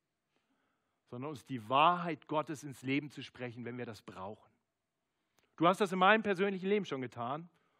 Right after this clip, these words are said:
und ich denke, manch anderer hat das schon erlebt. Und ich bin sehr dankbar dafür. Und ich möchte dich ermutigen, weiter so.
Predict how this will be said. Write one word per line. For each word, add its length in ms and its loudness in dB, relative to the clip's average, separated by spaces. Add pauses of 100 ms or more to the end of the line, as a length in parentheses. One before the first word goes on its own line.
(200)
und 80 -10
ich 60 -12
denke, 140 -2
manch 220 0
anderer 240 2
hat 100 2
das 120 -2
schon 120 -10
erlebt. 260 -2
Und 60 -14
ich 80 -20
bin 120 -4
sehr 160 0
dankbar 320 -2
dafür. 280 -20 (840)
Und 80 -16
ich 80 -10
möchte 180 -4
dich 80 -10
ermutigen, 560 -10
weiter 300 -10
so. 160 -20